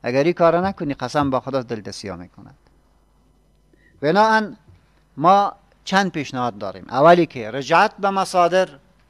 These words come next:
یکی از وسایلی است که ما میتونیم استاد شویم به پای خودمون. از تقلید کور کورانه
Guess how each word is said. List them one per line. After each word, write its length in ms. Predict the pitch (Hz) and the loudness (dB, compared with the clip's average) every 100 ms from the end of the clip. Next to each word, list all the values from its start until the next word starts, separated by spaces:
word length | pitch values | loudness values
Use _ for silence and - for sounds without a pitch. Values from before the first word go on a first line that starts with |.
| _ _ - _ _ _ _ _ _ _ _ _ _ _ _ _ | _ _ -20 _ _ _ _ _ _ _ _ _ _ _ _ _
یکی 300 | 143 156 151 | -8 -4 -4
از 220 | 135 135 | -4 -4
وسایلی 540 | 127 123 127 120 170 185 | -6 -6 -6 -2 -2 -2
است 140 | 175 | -4
که 80 | 160 | -6
ما 200 | 151 156 | -4 -4
میتونیم 680 | 156 160 156 147 143 143 151 _ | -4 -6 -6 -6 -8 -10 -18 _
استاد 280 | - - 131 | -12 -4 -4
شویم 300 | - 127 113 | -4 -8 -8
به 80 | 104 | -10
پای 240 | - 95 | -12 -16
خودمون. 360 | 92 85 85 82 _ _ _ _ _ _ _ _ _ _ _ _ | -16 -20 -20 -20 _ _ _ _ _ _ _ _ _ _ _ _
از 320 | 117 117 110 - _ _ _ - | -12 -12 -14 -20 _ _ _ -6
تقلید 520 | 139 - 165 240 180 | -6 -4 -2 0 0
کور 400 | - - 277 277 | -2 4 6 6
کورانه 540 | - 226 202 185 190 | 6 6 6 4 0